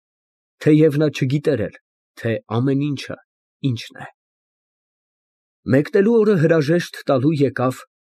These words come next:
Պրոտասովը։ Բարձր դասարանի գիմնազիականների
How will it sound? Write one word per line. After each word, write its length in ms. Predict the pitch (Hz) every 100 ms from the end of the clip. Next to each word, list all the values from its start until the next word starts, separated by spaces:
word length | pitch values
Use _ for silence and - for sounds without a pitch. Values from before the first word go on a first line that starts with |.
| _ -
Պրոտասովը։ 680 | 143 143 143 - 104 90 - - _ _ _ _ _ _ _ _ _ _ _ _
Բարձր 500 | 113 147 170 - 175
դասարանի 600 | 131 151 - 151 147 151 160 -
գիմնազիականների 1080 | 143 131 165 160 135 151 139 147 135 131 110